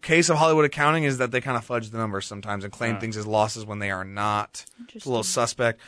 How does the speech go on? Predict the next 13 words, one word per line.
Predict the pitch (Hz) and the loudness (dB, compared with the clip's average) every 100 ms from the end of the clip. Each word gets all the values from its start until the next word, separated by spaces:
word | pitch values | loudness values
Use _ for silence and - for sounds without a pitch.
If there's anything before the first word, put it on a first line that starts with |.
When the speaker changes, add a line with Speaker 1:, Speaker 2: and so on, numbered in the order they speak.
| - | -8
Speaker 1:
Nominated | 170 190 196 170 | 2 6 6 6
for | |
two | 165 185 | 2 2
bafta | 165 160 151 160 | 4 4 4 2
Film | 139 160 | 2 2
Awards, | 147 139 139 | 4 4 4
Best | 127 135 - | 4 0 2
Production | 127 123 127 | 0 0 -4
Design | 113 117 | 0 0
and | 113 107 | 0 -2
Best | 104 - - | -4 -4 -10
Visual | 123 101 104 98 95 | -14 -12 -10 -10 -10
Effects. | - - - 117 107 107 - - | -14 -18 -8 -2 -2 -4 -10 -12